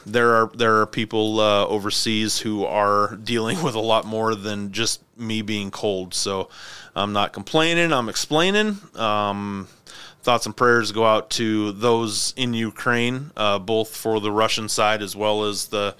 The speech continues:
as the Ukrainians that are over there. Um, neither one of them wanna be in the position that they're at, but, uh, that, that, that's what's, that's what's going on right now. Um, not the show.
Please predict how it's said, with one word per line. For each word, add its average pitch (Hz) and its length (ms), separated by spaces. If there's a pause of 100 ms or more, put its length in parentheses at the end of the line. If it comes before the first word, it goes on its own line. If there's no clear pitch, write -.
(440)
as 101 200
the 104 80
Ukrainians 110 680
that 107 120
are 107 140
over 101 180
there. 101 380 (180)
Um, 95 420
neither 127 380
one 117 160
of 113 60
them 110 140
wanna 110 180
be 110 80
in 107 80
the 107 60
position 101 420
that 101 140
they're 92 180
at, 92 260 (600)
but, 92 480 (260)
uh, - 460 (1800)
that, 98 280
that, 101 320
that's 110 240
what's, 110 280
that's 113 360
what's 113 160
going 107 320
on 98 220
right 95 200
now. 80 300 (240)
Um, 95 540 (880)
not 123 220
the 135 60
show. 147 480